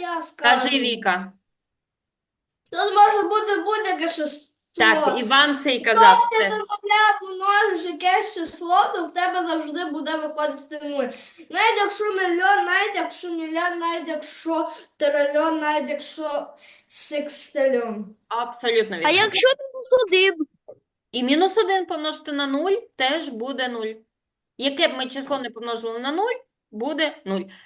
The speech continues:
Speaker 2: Е, будь-яке в математиці позначається така перевернута буква А. Це ми потім пот-, з вами потрошку запам'ятаємо. Чудово!
Speaker 3: Можна відійти на секунду?
Speaker 2: Звичайно, Іван. Поки Іван від-, відійшов,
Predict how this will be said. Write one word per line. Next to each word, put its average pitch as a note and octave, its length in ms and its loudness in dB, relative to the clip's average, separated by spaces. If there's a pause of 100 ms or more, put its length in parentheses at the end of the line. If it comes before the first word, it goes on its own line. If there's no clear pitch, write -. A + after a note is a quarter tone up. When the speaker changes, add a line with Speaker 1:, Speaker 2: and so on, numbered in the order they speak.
Speaker 2:
Е, G#3 260 0
будь-яке F#4 600 0
в E4+ 60 -10
математиці C#4 600 -4
позначається A#3 580 -4
така A3 200 -4
перевернута A3 680 -2
буква F#3+ 420 -2
А. - 200 -6
Це - 160 -6
ми F#3+ 120 -2
потім A#3+ 360 -4
пот-, - 180 -10
з F#3 120 -12
вами F#3+ 260 0
потрошку G3 600 -4 (220)
запам'ятаємо. G3 760 0 (380)
Чудово! F4+ 600 4
Speaker 3:
Можна D#5 220 4 (260)
відійти G4+ 460 4
на G4+ 80 2 (160)
секунду? D4+ 600 2 (300)
Speaker 2:
Звичайно, A3 640 0
Іван. F3+ 360 -6 (260)
Поки F#4 260 4
Іван C#4 300 2
від-, A#3 320 -4
відійшов, D#4 640 -2